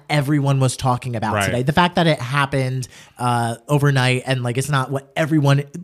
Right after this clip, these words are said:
Speaker 1: on the planet was talking about
Speaker 2: Right.
Speaker 1: the next morning just shows how numb we have become to this sort of thing.
Speaker 2: It's sick.
Speaker 1: Like, it's just insane and so sad. And,
Speaker 2: And,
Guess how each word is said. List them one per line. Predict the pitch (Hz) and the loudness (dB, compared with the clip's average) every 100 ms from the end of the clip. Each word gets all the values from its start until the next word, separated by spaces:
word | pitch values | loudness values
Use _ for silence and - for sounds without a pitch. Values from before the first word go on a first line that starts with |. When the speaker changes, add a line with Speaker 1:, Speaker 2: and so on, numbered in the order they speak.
| - | -16
Speaker 1:
on | 147 151 | -4 -2
the | 147 | -2
planet | 151 139 139 | 0 -2 0
was | 135 | -4
talking | - 139 127 131 | -2 -2 -2 -4
about | - 117 110 | -2 -2 -4
Speaker 2:
Right. | - | -10
Speaker 1:
the | - | -4
next | 147 143 | -2 -2
morning | 147 143 | -2 -2
just | 139 151 | -2 -2
shows | 165 156 | 0 0
how | 151 147 | 2 0
numb | 131 131 | 2 2
we | 139 139 | 2 2
have | 131 127 | 2 0
become | 127 127 | -2 -2
to | 123 | -2
this | 123 120 | -2 -2
sort | - 123 | -2 -4
of | 107 | -4
thing. | - 110 87 82 | -4 -6 -4 -8
Speaker 2:
It's | 104 - 117 | -10 -10 -4
sick. | 127 | -2
Speaker 1:
Like, | 143 | 0
it's | 151 - | -2 -4
just | - 165 160 - - - - _ | -2 2 2 0 -6 -12 -20 _
insane | 156 156 147 143 135 135 | -2 0 0 2 2 2
and | 127 123 | 0 0
so | 127 123 | -2 -2
sad. | - 104 104 107 107 107 | -2 -4 -2 -2 -4 -4
And, | 107 107 | -4 -4
Speaker 2:
And, | 120 117 | -4 -6